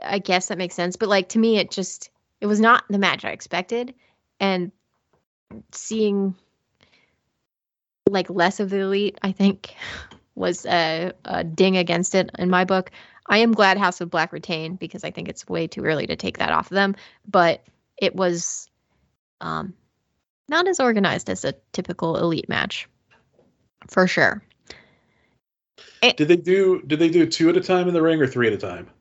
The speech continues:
Speaker 1: Two at a time.
Speaker 2: I don't like that.
Speaker 1: I
Speaker 2: There are three
Speaker 1: Yeah.
Speaker 2: teams.
Speaker 1: That's fair.
Speaker 2: Why, why, why can't every team have a representative in at the same time?
Speaker 1: My only assumption is they want the drama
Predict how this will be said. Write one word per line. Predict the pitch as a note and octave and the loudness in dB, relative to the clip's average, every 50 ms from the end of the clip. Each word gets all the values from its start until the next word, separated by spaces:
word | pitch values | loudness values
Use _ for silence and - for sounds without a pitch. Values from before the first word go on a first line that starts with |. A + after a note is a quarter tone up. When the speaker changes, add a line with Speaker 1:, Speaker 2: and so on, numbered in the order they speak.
| _ _ - | _ _ 0
Speaker 1:
Two | - A3+ | 4 4
at | G3 E3+ | 4 4
a | E3+ | 2
time. | - - - - F#3+ G3 - _ _ _ _ _ _ _ _ - - - _ _ _ _ _ _ _ _ _ _ _ _ _ - | -4 -8 -10 -8 -10 -10 -12 _ _ _ _ _ _ _ _ -20 -20 -20 _ _ _ _ _ _ _ _ _ _ _ _ _ -4
Speaker 2:
I | - | -2
don't | F3+ G3 | 2 4
like | D#3+ D3 C3+ - | 4 4 4 2
that. | F#2+ E2 - - _ _ _ _ _ _ _ _ _ _ - - - - - - - _ _ _ _ _ - | -2 -6 -6 -10 _ _ _ _ _ _ _ _ _ _ -20 -20 -20 -20 -20 -20 -20 _ _ _ _ _ -2
Speaker 1:
I | B3+ B3+ G#3+ - - - - - - - - - - - | 0 0 0 -2 -6 -12 -14 -18 -20 -20 -20 -14 0 6
Speaker 2:
There | G3 G3 | 6 6
are | |
three | - - G#3 B3 D4+ | 6 6 4 4 4
Speaker 1:
Yeah. | D#4+ | 6
Speaker 2:
teams. | C4+ D#3+ C3 A#2+ C3 E3+ F3+ - - - - _ _ _ - - - - - | 4 4 2 0 -2 -4 -6 -8 -12 -12 -16 _ _ _ -20 -20 -20 -10 -8
Speaker 1:
That's | C#4+ C4+ - | -8 -6 -4
fair. | - - F#3+ A3 - - _ - - - - - - - - - - - _ _ _ _ _ _ _ _ _ - - _ _ _ | -2 -2 0 -2 -2 -6 _ -20 -18 -16 -16 -16 -18 -20 -20 -20 -20 -20 _ _ _ _ _ _ _ _ _ -20 -20 _ _ _
Speaker 2:
Why, | - F3+ F3+ G#3 A3 A3 | -4 2 6 6 6 6
why, | G3+ G#3+ A3 G#3+ | 6 4 2 2
why | G#3 G3+ F3+ F#3+ G#3+ G#3+ | 0 -2 0 2 2 2
can't | G#3+ A3+ G#3+ G#3 - - - - - - - - | 2 0 -2 -2 -4 -6 -14 -18 -18 -12 -4 -2
every | F3 E3+ F#3 F3+ | 0 0 0 0
team | F3+ F#3+ F#3 E3 | 0 0 0 2
have | D#3 D#3+ D3 | 2 4 6
a | D3+ | 6
representative | D3+ D3 - D3 C#3 D3+ D3 C3+ B2 | 6 6 6 4 2 2 2 2 2
in | B2+ B2+ | 0 0
at | B2 A#2 | -2 -2
the | - | -4
same | - C3+ B2 A#2+ | -4 -4 -4 -4
time? | D#3 D#3 A#2 F2+ - _ _ _ _ _ - _ _ - | -4 -6 -8 -10 -14 _ _ _ _ _ -20 _ _ -2
Speaker 1:
My | A3 B3 D4 E4 F4+ | 2 2 4 4 4
only | F#4 F4+ E4+ E4+ E4 D#4+ D#4 D4+ - - _ - | 2 0 0 0 -2 -2 -2 -2 -4 -4 _ 0
assumption | A3+ A#3 - - A3+ A#3 A#3+ - B3+ A#3+ A#3 | 0 2 2 2 0 0 0 0 0 0 2
is | G#3 A3 A3 G#3 G#3 | 2 2 0 0 0
they | - A3 G#3 | 0 2 2
want | G3+ G#3 G#3 G#3 - - | 2 2 2 0 0 -2
the | - G3+ | -4 -4
drama | F#3 - G3 F#3+ F3+ F3+ F#3+ G3 | 0 2 4 4 4 4 4 4